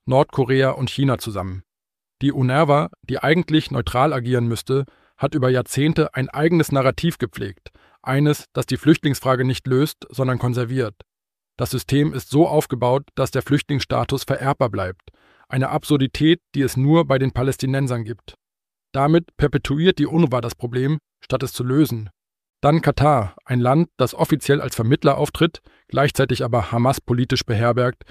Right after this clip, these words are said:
finanziell unterstützt und über Al Jazeera das Propagandanarrativ global verbreitet.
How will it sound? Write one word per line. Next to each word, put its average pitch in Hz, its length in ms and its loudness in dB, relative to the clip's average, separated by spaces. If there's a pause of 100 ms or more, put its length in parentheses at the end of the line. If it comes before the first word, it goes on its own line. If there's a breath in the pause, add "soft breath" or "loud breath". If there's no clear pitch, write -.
(220 soft breath)
finanziell 156 460 4
unterstützt 135 640 -2 (320 soft breath)
und 135 180 -2
über 123 240 -2
Al 131 120 0
Jazeera 139 640 4
das 123 180 -4
Propagandanarrativ 120 1120 0
global 117 420 0
verbreitet. - 640 -6